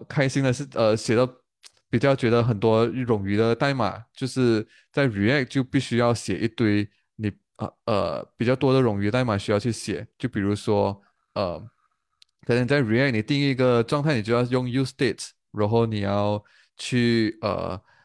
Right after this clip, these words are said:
呃，然后你的那个状态本身它是，呃，叫什么？immutable 的，它是不可改的。然后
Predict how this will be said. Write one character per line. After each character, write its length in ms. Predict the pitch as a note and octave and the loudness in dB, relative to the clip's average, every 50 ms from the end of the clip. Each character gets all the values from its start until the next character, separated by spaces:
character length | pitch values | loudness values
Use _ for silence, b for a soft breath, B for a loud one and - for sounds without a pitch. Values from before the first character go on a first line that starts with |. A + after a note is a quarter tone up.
| _ _ _ _ - | _ _ _ _ -6
呃， 220 | - G#2+ G2 G2 G2 | -4 -2 -2 0 0
然 140 | G#2 G#2 | 0 0
后 160 | G#2+ B2+ C#3 C3+ | 0 2 0 0
你 120 | B2+ A#2 | 0 0
的 140 | G#2 G#2 G2+ | 0 0 0
那 140 | G#2 A2+ A2+ | 0 -2 -2
个 340 | - A#2+ A#2 A2+ A2 A2 | 0 2 2 2 2 2
状 240 | G#2+ - - D3 C#3+ | 0 0 -2 -2 0
态 140 | D#3 E3 C#3+ | 2 0 0
本 200 | - - G#2 G2+ | 2 0 0 0
身 220 | G2+ - A#2 A2+ | 0 -2 -2 -2
它 220 | A2+ A#2+ B2 A2 A2 | -2 -2 -2 -2 -2
是， 600 | - - - C3 C3+ C3 B2+ B2+ A#2+ A#2 A2+ - _ _ _ _ _ _ _ | -4 -6 -6 -4 -2 0 0 0 0 -2 -2 -6 _ _ _ _ _ _ _
呃， 500 | - A#2 G#2+ G2+ G2 F#2+ F#2 F2+ F2+ F#2 F#2+ - | -4 -2 0 0 0 -2 -2 -4 -6 -6 -6 -4
叫 140 | B2 B2 | -4 -4
什 120 | A2+ - G2+ | -4 -4 -6
么？ 280 | F2+ F2+ - - - _ _ _ _ _ | -8 -8 -8 -10 -12 _ _ _ _ _
immutable 580 | - A#2+ A#2+ C3+ C3 - C#3 A#2 A#2+ A#2 A2+ A2 | -6 -4 -2 -2 -2 -2 -2 0 0 0 0 0
的， 260 | G#2 F#2+ - A#2 B2 - | 0 -2 -4 -6 -12 -12
它 160 | _ - B2 | _ -4 -4
是 140 | A2+ - C3 | -4 -4 -4
不 260 | B2+ - _ - D3+ | -8 -8 _ -8 -6
可 100 | - - A2+ | -4 -2 -2
改 200 | - A2+ F2 F2 | -2 -4 -6 -6
的。 240 | F2 E2 D#2 D2+ - - | -6 -10 -10 -10 -10 -6
然 160 | - G2+ G2+ | -4 -4 -2
后 240 | G#2 A2 A2 A2 A2+ | 0 0 2 0 0